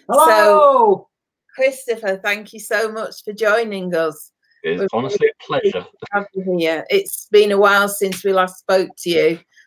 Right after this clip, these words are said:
Speaker 2: when we were at Maker Central and
Speaker 3: Yeah.
Speaker 2: you were on the Gorilla Glue stand and, um,
Speaker 3: Stuck, you might say.
Speaker 2: <laughs>
Speaker 1: Don't move.
Speaker 2: <laughs> And we, uh, we were chatting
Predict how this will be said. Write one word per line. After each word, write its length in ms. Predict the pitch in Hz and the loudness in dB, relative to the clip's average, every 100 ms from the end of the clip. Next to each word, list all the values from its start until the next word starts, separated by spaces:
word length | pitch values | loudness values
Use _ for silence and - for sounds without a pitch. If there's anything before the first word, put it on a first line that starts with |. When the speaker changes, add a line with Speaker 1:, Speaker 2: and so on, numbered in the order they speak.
| _ | _
Speaker 2:
when 180 | 202 185 | 0 2
we 100 | 185 | 2
were 80 | 185 | 2
at 100 | 180 | 2
Maker 360 | 185 185 180 190 | 0 0 -2 -8
Central 760 | 180 196 185 180 - 175 165 165 | -2 0 0 -2 -4 -4 -2 -2
and 220 | 165 165 165 | -4 -6 -6
Speaker 3:
Yeah. 80 | |
Speaker 2:
you 80 | 185 | -2
were 160 | 180 180 | 0 0
on 120 | 175 | -2
the 80 | 175 | -4
Gorilla 380 | 175 175 175 180 | -2 0 0 0
Glue 340 | 180 175 175 | -2 -2 -4
stand 600 | 180 - 175 156 156 160 165 | -6 -4 0 0 -2 -6 -4
and, 260 | 165 165 175 _ _ _ - | -4 -4 -12 _ _ _ -6
um, 360 | 170 165 170 | 0 2 0
Speaker 3:
Stuck, 100 | 160 - _ _ - | -4 -16 _ _ -12
you 60 | 110 | -6
might 180 | 107 - | -6 -6
say. 220 | 101 101 - - - 135 - - | -8 -4 -4 -4 -10 -20 -8 -4
Speaker 2:
<laughs> 0 | 262 - 233 220 - 214 _ _ _ - - | -4 -4 -4 -2 -4 -6 _ _ _ -4 0
Speaker 1:
Don't 180 | 208 | 2
move. 240 | 202 190 175 _ - | 2 0 -2 _ -4
Speaker 2:
<laughs> 720 | - - - 240 - 208 202 _ - _ - | -4 -4 -2 -2 -2 -8 -8 _ -20 _ -6
And 180 | 202 196 | -4 0
we, 360 | 196 190 185 190 | 0 0 0 2
uh, 240 | 190 180 | 4 2
we 160 | 180 196 | 2 2
were 100 | 190 | 2
chatting 540 | 190 208 202 208 190 | -2 -6 -4 -8 -8